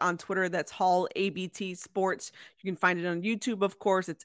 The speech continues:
at Hall About Sports. Also on the tick of the talk, as the kids say, it's Hall About Sports Pod, P O D. You can find my personal page on Twitter. It's at the Megan Hall, like the one and only Megan Hall, that way.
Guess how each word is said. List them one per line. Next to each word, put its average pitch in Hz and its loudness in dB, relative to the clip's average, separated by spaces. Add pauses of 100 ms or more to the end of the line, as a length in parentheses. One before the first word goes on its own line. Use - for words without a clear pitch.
at 214 8
Hall 190 2
About 165 4
Sports. 185 0
Also 190 0
on 170 2
the 170 -4
tick 214 2
of 165 -2
the - -10
talk, 208 6
as 180 -2
the 156 -6
kids - 8
say, 202 6 (280)
it's - -4
Hall 190 8
About 185 8
Sports - 2
Pod, 185 6
P 190 -6
O 170 4
D. 156 -2 (280)
You 165 -8
can 175 0
find 175 4
my 175 4
personal 214 2
page 185 2
on 170 0
Twitter. 180 -2
It's 175 -4
at 180 6 (200)
the 196 -2
Megan 190 2
Hall, 180 0
like 170 0
the 180 0
one 160 0
and 156 -2
only 151 -4
Megan 147 -6
Hall, 175 -2
that 165 0
way. 202 4